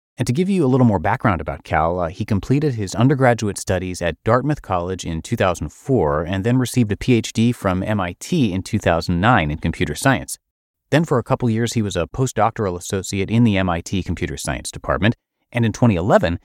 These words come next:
he joined Georgetown University as an assistant professor of computer science and was granted tenure in twenty seventeen. His work today focuses on distributed algorithms in challenging network scenarios. You know, the basic stuff. And again, he has multiple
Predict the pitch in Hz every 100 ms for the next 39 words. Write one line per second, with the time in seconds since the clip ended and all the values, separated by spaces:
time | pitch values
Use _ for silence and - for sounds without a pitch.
0 | _ _ 107 113 110 95 - 180 220 -
1 | 82 78 78 73 71 78 73 71 82 82
2 | 90 85 - 123 127 113 107 80 - 85
3 | 73 - 80 - 82 67 - 104 110 107
4 | - 82 76 - 95 90 76 - 135 139
5 | 78 71 82 - 85 76 - 73 71 -
6 | 98 - _ _ _ _ _ _ - 143
7 | 196 240 - 127 117 - 120 120 110 110
8 | 92 82 95 95 90 92 - 139 160 143
9 | - 85 104 95 82 71 73 71 92 87
10 | - 107 120 113 110 107 85 90 107 92
11 | 90 - 90 92 95 67 64 - _ _
12 | - 69 - - 98 87 71 - 62 58
13 | _ _ _ _ _ _ 127 117 107 80
14 | 87 120 117 107 104 113 151 175 165